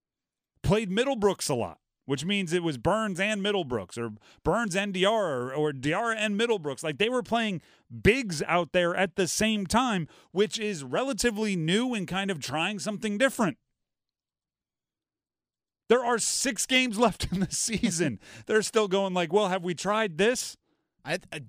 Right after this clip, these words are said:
Speaker 2: if I remember correctly, Dennis Parker Junior didn't even play,
Speaker 1: There,
Speaker 2: I don't think.
Speaker 1: there are a few w-, opposite, right? 'Cause if, if those guys are play-, if they're playing two bigs, that means someone on the perimeter has to not play as much.
Speaker 2: Mm-hmm.
Speaker 1: Jaden Taylor, another one. If you go back and listen to this show, like, two and a half weeks ago,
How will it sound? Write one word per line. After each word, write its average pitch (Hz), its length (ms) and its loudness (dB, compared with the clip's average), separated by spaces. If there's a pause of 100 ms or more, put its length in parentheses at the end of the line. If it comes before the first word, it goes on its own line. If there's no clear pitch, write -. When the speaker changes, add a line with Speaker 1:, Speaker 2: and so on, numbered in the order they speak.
(140)
Speaker 2:
if - 60 -18
I 143 60 -2
remember 196 160 0
correctly, 208 260 2
Dennis 170 240 0
Parker 170 240 -2
Junior 156 300 -4
didn't 147 180 -4
even 131 220 -6
play, 202 640 -8 (120)
Speaker 1:
There, 180 240 0
Speaker 2:
I 185 40 0
don't 208 180 -4
think. 233 240 -2
Speaker 1:
there 185 140 4
are 208 120 0
a 151 60 -4
few 202 560 -4
w-, 135 160 -12 (300)
opposite, 151 380 -2
right? 135 200 -2
'Cause 139 160 -4
if, 135 180 -8
if 123 160 -8
those 151 240 -2
guys 170 280 -2
are 156 60 -4
play-, 170 240 -8
if 127 40 -12
they're 127 140 -4
playing 180 320 -6
two 170 160 -4
bigs, 156 320 -4
that 151 100 -6
means 143 160 -10
someone 165 240 -2
on 147 60 -2
the 135 80 -2
perimeter 151 320 -2
has 127 140 -4
to 120 60 -10
not 190 200 -2
play 151 180 -2
as 113 100 -6
much. 131 240 -4
Speaker 2:
Mm-hmm. 123 180 -10 (220)
Speaker 1:
Jaden 180 360 -2
Taylor, 208 340 0
another 247 300 0
one. 147 180 -2 (420)
If 139 140 -6
you 240 140 2
go 294 160 2
back 240 300 2
and 202 80 -4
listen 202 240 -4
to 175 40 -4
this 190 180 0
show, 196 200 -2
like, 143 320 -2
two 190 140 -4
and 190 100 -6
a - 20 -2
half 180 140 -2
weeks 180 260 -4
ago, 220 300 0